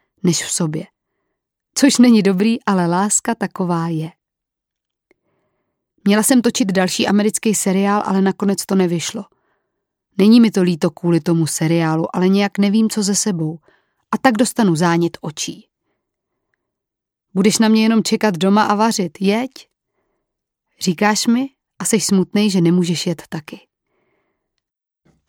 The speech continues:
Ale protože jsme spojení a jenom teď boxujeme o to, kdy a v kom je kdo víc a co je správný,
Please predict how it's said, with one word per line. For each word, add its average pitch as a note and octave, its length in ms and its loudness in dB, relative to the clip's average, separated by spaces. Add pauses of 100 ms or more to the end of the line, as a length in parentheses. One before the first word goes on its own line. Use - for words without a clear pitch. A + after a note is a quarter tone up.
(1040)
Ale G#3 160 2
protože G#3 440 0
jsme A3+ 200 0
spojení G3+ 640 0 (440)
a G3 60 -2
jenom G#3+ 280 2
teď G#3+ 160 0
boxujeme A3+ 580 0
o A#3+ 140 -4
to, F3+ 180 -4
kdy D#3 340 -2
a G#3+ 140 -4
v - 140 -14
kom A#3+ 260 2
je F#3+ 200 0
kdo E3+ 300 0
víc G3+ 380 -4
a G3 100 -6
co - 180 -2
je F3 120 0
správný, F#3+ 720 -2